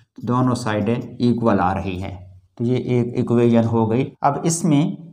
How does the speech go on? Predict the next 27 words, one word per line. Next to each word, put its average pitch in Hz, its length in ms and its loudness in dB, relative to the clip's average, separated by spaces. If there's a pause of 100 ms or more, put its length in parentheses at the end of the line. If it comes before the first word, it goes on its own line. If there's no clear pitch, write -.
वो 143 140 2
हमें 151 200 4
ये 170 200 4
बताने 123 400 2
की - 80 -8
कोशिश 113 340 -4
कर 117 180 2
रहा 117 180 2
है 135 120 2
कि 139 120 -10
अगर 135 280 2
आप 127 400 -2
इसमें 135 400 2 (120)
एक्स 143 320 0
और 147 100 4
वाई 131 180 4
की 135 140 0
वैल्यूज 139 460 2 (100)
चेंज 156 360 2
कर 117 200 0
दें, 104 300 -6
यानी 120 180 0
टू 143 280 4
और 139 200 2
थ्री 139 200 4
की 135 160 0
बजाय 120 320 0